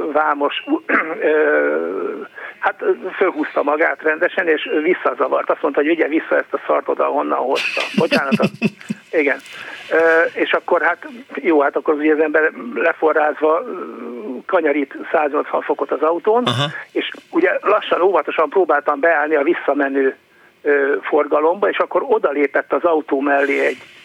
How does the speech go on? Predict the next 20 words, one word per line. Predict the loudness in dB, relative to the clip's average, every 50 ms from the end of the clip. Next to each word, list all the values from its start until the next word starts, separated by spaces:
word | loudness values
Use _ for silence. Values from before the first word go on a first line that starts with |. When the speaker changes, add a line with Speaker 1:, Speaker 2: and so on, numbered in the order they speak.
| -8 -6
Speaker 1:
egy | -4 0
másik, | 2 2 2 0 0 -2 -2 -2 -2
egy | -4 -2
fiatal | 0 0 0 0 0 -2 -2 0
vámos, | 0 0 0 0 0 0 -2 -2 -2 -6 -12 -14 _ _ _ _ -20 -20 -20 -20 -20 _ _ _ _
és | -4 0
azt | 0 0 0 0
mondta, | -2 -2 -2 0 0 2
hogy | 2 4 4 2 2 -2 _ _ _ _ _ _ _ _
<clears throat> | -2 -2 0 0 -2 -4 -4 -8 _ _ -20 -20 _ _ _ _ _ _ -4 0
ez | 0
a | 0 0
hólyag | 2 2 4 4 2 0
fél | 0 0 2 2 4
óra | 4 4 4 2
múlva | 2 2 2 2 2
hazamegy, | 2 0 2 2 2 2 4 2 2 0 -2 -8 -2 0
szó | 0
Speaker 2:
Mhm. | 2 2
Speaker 1:
szerint, | 0 0 -2 -4 -10